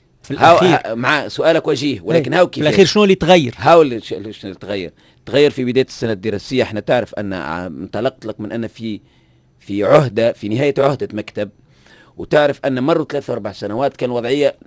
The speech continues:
Speaker 2: منتظر أن ت-، كانت أصعب من اللي كان ف-، كنا ننتظر حالة انفراج رانا في البلاد. وقت اللي بدأت تتخدم، عملنا الهيئة الإدارية، كان منتظر أن ناخذ،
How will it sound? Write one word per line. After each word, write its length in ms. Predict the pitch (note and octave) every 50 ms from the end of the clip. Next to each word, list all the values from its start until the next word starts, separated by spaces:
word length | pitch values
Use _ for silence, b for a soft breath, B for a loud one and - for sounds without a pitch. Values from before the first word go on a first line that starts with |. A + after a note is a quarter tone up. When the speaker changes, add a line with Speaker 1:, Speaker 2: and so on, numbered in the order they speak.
| _ _ -
Speaker 2:
منتظر 500 | A#2+ B2+ C#3+ C#3 - C#3 C#3+ F3 F#3 F3+
أن 180 | F3 E3 C3+
ت-، 60 | - C3+
كانت 500 | C3+ C3+ B2 A#2+ - - D#3+ D3 C3+ - -
أصعب 340 | - G3+ - D#3+ A#2+ A#2 G#2+
من 80 | A#2 A#2+
اللي 240 | A#2+ A#2 A#2 A2
كان 260 | G#2 - B2+ B2+ B2+ A2+
ف-، 160 | - - -
كنا 320 | - - - D3 D3 D3
ننتظر 680 | C3+ C3 A#2+ - F3+ F3+ D#3+ E3 D3+ D#3 D3 C#3+ C3 E3 b b b b b b
حالة 220 | - - C#3+ C3+ -
انفراج 480 | C3+ A2+ - D3 E3 F3+ D#3+ B2+ - G2
رانا 160 | F#2 G2 G2
في 80 | F#2 -
البلاد. 380 | F#2 F#2 F2+ G2+ G2+ F#2+ F2+ - b b b b b b b b b b
وقت 220 | - F#2+ - - A2
اللي 100 | G#2 G#2
بدأت 220 | A2 D3+ D#3 -
تتخدم، 600 | - - - - - G2+ A#2+ C3+ C3 A2+ F#2+ D#2 -
عملنا 300 | A1 C#2+ F2 G#2+ B2 A#2+
الهيئة 160 | A2 G#2+ A2
الإدارية، 360 | G#2+ G#2 F#2 G#2 A#2 C#3+ D3 C3+ - -
كان 120 | C3 B2
منتظر 500 | A#2+ A#2 A2+ G2 A2+ G#2+ A#2 C3 B2+ -
أن 160 | A#2+ A#2+ A2+
ناخذ، 220 | B2 B2+ - B2+